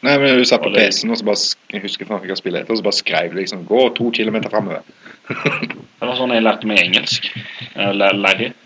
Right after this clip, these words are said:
Speaker 1: Ja. Ja, men jeg hadde en sånn der, eh, du gikk i skogen og kjempet mot troll. <laughs> Og så, han gikk, og så måtte du skrive ned da, hvor mange ganger du har svingt til venstre og sånn, så du husker hvordan det gikk tilbake. <laughs>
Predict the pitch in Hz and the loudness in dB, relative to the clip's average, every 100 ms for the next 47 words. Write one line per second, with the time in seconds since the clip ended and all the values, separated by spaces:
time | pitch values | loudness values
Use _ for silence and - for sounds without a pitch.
0 | - - 110 120 - - _ - - - | -14 -4 -2 -2 -6 -14 _ -8 -6 -8
1 | - 95 113 123 123 120 117 113 113 107 | -6 0 2 4 6 6 4 4 2 2
2 | 104 104 104 95 98 98 - - 101 92 | 2 2 0 -2 -4 -4 -6 -6 -6 -6
3 | 95 92 - 92 - - 80 - - - | -6 -6 -8 -10 -10 -8 -8 -6 -6 -4
4 | - - - - _ _ _ _ _ _ | -8 -12 -16 -16 _ _ _ _ _ _
5 | _ _ _ _ _ _ _ _ _ 85 | _ _ _ _ _ _ _ _ _ -14
6 | 87 82 _ _ _ _ _ _ - 95 | -12 -14 _ _ _ _ _ _ -18 -8
7 | 98 90 87 - 98 95 90 101 104 98 | -6 -6 -8 -8 -8 -8 -10 -6 -2 -2
8 | - 107 104 90 92 107 - 101 98 92 | 0 2 2 2 2 2 2 -4 -2 -2
9 | 98 98 104 95 - 101 87 - 90 101 | -2 -2 -4 -6 -4 -4 -4 -6 -6 -4
10 | 104 101 107 120 143 - - 127 110 117 | -2 -2 -2 0 0 0 -2 -2 0 0
11 | - 92 87 - - - | -2 -2 -2 0 2 2